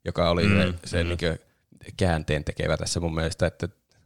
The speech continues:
Speaker 1: sitä kannatti oikeastaan vaan pelata, missä pystyy kaverin kanssa pelaamaan. Mä
Speaker 2: Jep.
Speaker 1: yksin tätä ikinä pelannut. Eli tässä on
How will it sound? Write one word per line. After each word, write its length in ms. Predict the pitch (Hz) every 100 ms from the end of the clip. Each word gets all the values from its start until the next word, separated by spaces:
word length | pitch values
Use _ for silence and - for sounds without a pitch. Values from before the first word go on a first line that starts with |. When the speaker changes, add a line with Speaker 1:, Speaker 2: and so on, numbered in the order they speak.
| _
Speaker 1:
sitä 320 | - - 95
kannatti 360 | 82 85 82 -
oikeastaan 420 | - - 78 80 76
vaan 120 | 71
pelata, 300 | 80 78 80
missä 180 | - -
pystyy 180 | - -
kaverin 300 | 85 80 78
kanssa 300 | - - 73
pelaamaan. 440 | 76 78 76 - - - -
Mä 120 | 98
Speaker 2:
Jep. 80 | 95
Speaker 1:
yksin 240 | 95 -
tätä 160 | 78 - -
ikinä 200 | 82 85
pelannut. 340 | 85 87 - - _ _ _ _ _ _ _ - -
Eli 120 | 101
tässä 260 | 101 -
on 100 | 98